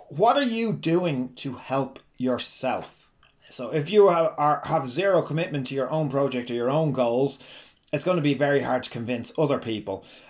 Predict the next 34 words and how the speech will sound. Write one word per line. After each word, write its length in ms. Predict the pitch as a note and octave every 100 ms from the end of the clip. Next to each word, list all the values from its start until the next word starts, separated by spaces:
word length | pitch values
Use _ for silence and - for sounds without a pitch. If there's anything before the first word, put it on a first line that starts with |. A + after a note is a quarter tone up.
| -
And 180 | D3 D3+
what 180 | E3+ F#3+
are 60 | E3+
you 200 | D#3+ E3+
contributing 960 | D3 B2+ - F#3 B3+ C4 F#3+ C3 G#2+ -
to 140 | C3+
your 200 | C3 C3+
own 300 | C3 C3 B2+
goals? 340 | B2 A#2 A2 C3+
I 40 |
mean, 80 | E3
that's 200 | G#3+ G3
a 40 |
valid 280 | D#3+ E3+ D3+
question. 360 | E3 D#3+ - C#3
You 60 |
might 220 | D3+ D3
think, 220 | B2+ C3 B2
"Oh, 120 | B2+
you're, 160 | C#3
they're 160 | A2 A2+
your 220 | B2+ C#3
goals 360 | C3 C3 B2+ A#2+
and 100 | B2
you're 120 | B2
gonna, 220 | C#3 C3
of 200 | G#2+ G#2+
course, 300 | - C#3+ C#3
be 140 | B2+ A#2+
contributing," 600 | A2+ - C#3 C3+ B2+ A#2+
but 160 | B2
some 300 | - D#3+ G3+
people 420 | E3+ F3+ E3 G2+
don't. 920 | G2+ B2+ G3 G3 D3 - - - -